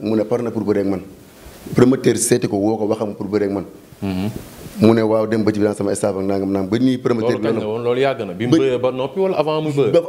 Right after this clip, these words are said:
Speaker 1: ba mu bëree ba noppi, ba démb, démb promoteur bi wax na ak ñoom. Si ñoom la des. Ndiaye Tine.
Speaker 2: Waaw, dafa mel ni man xam naa promoteur bi de.
Speaker 1: Jarul ragal, ñoom, ñoom.
Speaker 2: Alain la.
Speaker 1: Ñoom Al-, Alain la.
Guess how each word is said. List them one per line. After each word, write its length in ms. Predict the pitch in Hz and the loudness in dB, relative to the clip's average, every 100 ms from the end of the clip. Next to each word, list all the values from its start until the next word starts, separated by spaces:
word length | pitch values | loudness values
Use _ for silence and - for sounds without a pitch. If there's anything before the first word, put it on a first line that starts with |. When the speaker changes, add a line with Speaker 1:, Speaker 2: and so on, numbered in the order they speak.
| - | -2
Speaker 1:
ba 80 | 156 | -2
mu 80 | |
bëree 160 | 170 170 | 0 0
ba 60 | 151 | 0
noppi, 160 | 147 117 | -4 -4
ba 80 | 160 | -4
démb, 340 | 135 165 160 127 | 0 -2 -2 0
démb 200 | 151 147 | 0 0
promoteur 360 | 151 143 143 127 | -2 -2 -2 -2
bi 60 | 120 | -2
wax 120 | 131 | -4
na 60 | 123 | -2
ak 60 | |
ñoom. 200 | 120 113 107 - - - - - | -2 -2 -4 -16 -20 -20 -20 -6
Si 120 | - | 2
ñoom 140 | 135 123 | 4 4
la 80 | |
des. 260 | 110 110 - - - - - - - - - - - - - - - - - - 110 | 0 -2 -6 -12 -20 -20 -20 -20 -20 -20 -20 -20 -20 -20 -20 -20 -20 -20 -20 -2 2
Ndiaye 180 | 110 | 4
Tine. 120 | 104 95 | 2 -2
Speaker 2:
Waaw, 80 | |
dafa 160 | 107 101 | -2 0
mel 140 | 107 | 0
ni 60 | 113 | 0
man 160 | 131 160 | -2 -4
xam 140 | 170 | -2
naa 160 | 160 139 | -2 0
promoteur 460 | 135 117 107 107 | -2 -2 0 0
bi 100 | 101 | 0
de. 120 | 92 - - - - - - - 156 180 | -4 -6 -12 -20 -20 -20 -16 -6 -2 4
Speaker 1:
Jarul 200 | 240 220 | 4 6
ragal, 200 | 202 160 160 | 2 2 0
ñoom, 200 | 180 190 185 | 2 2 4
ñoom. 140 | 185 175 151 139 | 2 0 -4 0
Speaker 2:
Alain 260 | 135 117 95 - | 2 2 -2 0
la. 60 | 151 | 0
Speaker 1:
Ñoom 120 | 151 | 2
Al-, 120 | 147 | 0
Alain 200 | 143 143 | 0 0
la. 100 | 117 | 0